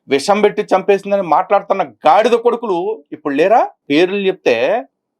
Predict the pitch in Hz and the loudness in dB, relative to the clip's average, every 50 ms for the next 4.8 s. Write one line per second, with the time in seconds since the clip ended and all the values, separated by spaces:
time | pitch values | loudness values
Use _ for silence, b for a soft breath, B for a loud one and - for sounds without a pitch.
0 | _ _ _ _ - 117 123 127 - 185 185 190 185 180 - 156 156 160 185 190 | _ _ _ _ -4 -2 -2 2 2 2 2 2 2 0 2 0 2 2 2 0
1 | 190 175 151 160 170 - - 185 170 139 127 131 147 165 180 185 190 185 175 151 | 0 0 -2 -6 -8 -6 -6 -6 -4 -2 0 2 2 4 2 2 2 0 0 0
2 | 143 - - 180 185 185 190 190 185 165 170 156 147 151 - _ - 170 143 117 | -2 -2 -2 0 0 0 0 0 -2 -4 -4 -8 -10 -12 -10 _ 0 0 0 0
3 | - 98 95 95 98 107 113 - _ _ _ - 120 123 147 160 160 156 139 147 | -2 -8 -14 -12 -12 -14 -14 -16 _ _ _ 2 2 4 4 4 2 2 4 4
4 | 180 185 170 147 - - 185 180 - 185 170 160 165 185 240 277 | 4 4 4 2 0 0 -2 0 0 2 2 2 0 0 -2 -6